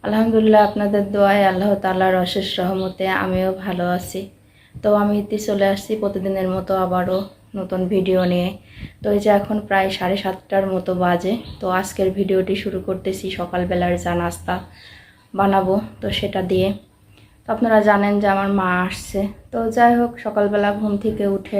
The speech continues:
আর কি ফজরের নামাজটা পড়ে ভাবলাম যে আজকে কি নাস্তা বানানো যায়। তো আমার মার একটু ডায়াবেটিস আছে। তো যাই হোক, এখানে আসার পরে রাত্রে ভাত খাইছিল। তো আসলে ডায়াবেটিসের রোগীরা কিন্তু সকালবেলা, আহ, সকাল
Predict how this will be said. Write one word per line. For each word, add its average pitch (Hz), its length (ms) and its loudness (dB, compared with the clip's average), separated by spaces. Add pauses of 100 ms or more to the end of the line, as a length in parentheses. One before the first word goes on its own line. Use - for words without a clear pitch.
আর 190 140 0 (100)
কি 196 140 -4 (540)
ফজরের 220 500 4
নামাজটা 196 500 0 (100)
পড়ে 196 260 2 (240)
ভাবলাম 190 420 -2
যে 185 100 -4
আজকে 190 260 -4 (100)
কি 208 180 -8
নাস্তা 190 400 -4
বানানো 180 440 -2
যায়। 180 240 -2 (680)
তো - 100 -8
আমার 233 220 4
মার 220 220 4
একটু 226 200 -2
ডায়াবেটিস 208 580 2
আছে। 208 300 -2 (220)
তো 208 160 -6
যাই 202 220 4
হোক, 208 180 0
এখানে 190 400 -4
আসার 185 300 -4
পরে 185 300 0
রাত্রে 180 380 -2
ভাত 185 300 -6
খাইছিল। 202 440 -2 (580)
তো - 100 -10
আসলে 220 360 2
ডায়াবেটিসের 202 600 0
রোগীরা 196 340 0
কিন্তু 196 360 -6 (260)
সকালবেলা, 185 560 -2
আহ, 190 220 4 (120)
সকাল 202 280 0